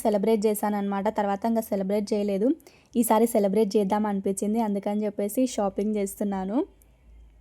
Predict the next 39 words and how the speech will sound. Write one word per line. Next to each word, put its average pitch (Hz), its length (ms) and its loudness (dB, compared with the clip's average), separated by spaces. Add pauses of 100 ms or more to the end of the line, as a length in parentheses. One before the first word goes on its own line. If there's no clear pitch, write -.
(220)
మా 262 160 4
చిన్నోడి 254 400 6
కోసం 247 220 2 (120)
కూడా 277 140 6 (220)
కొన్ని 233 240 2 (240)
థింగ్స్ 233 280 2
అయితే 233 240 4
తీసుకున్నాను 226 600 0
అనమాట. 196 280 -4 (560)
అన్నీ 254 260 6 (120)
టోటల్గా 233 440 4
తర్వాత 208 260 2 (120)
చూపిస్తాను 208 480 -2
నేను. 220 180 -2
తర్వాత 240 280 4
ఇక్కడ 247 200 2
నుంచి 247 220 4
ఒక 262 100 4 (120)
ఫ్యాబ్రిక్ 214 360 0
స్టోర్కి 233 380 2
అయితే 233 120 0 (100)
వచ్చాను. 208 360 -2 (540)
మా 254 140 8
యష్ 254 180 6
పాపకి 247 420 8
కృష్ణాష్టమి 247 720 4
రోజుకి 233 380 4
హాఫ్ 226 240 0
శారీ 233 260 6
అయితే 254 220 4
స్టిచ్ 220 260 0
చేయాలన్నమాట. 208 500 0 (120)
హాఫ్ 220 180 -4
శారీ 240 200 4 (100)
కోసం 226 260 -2
అని 220 140 -4
చెప్పేసి 226 300 -2 (100)
లైనింగ్స్ 220 420 0
తీసుకుందామని 220 600 -2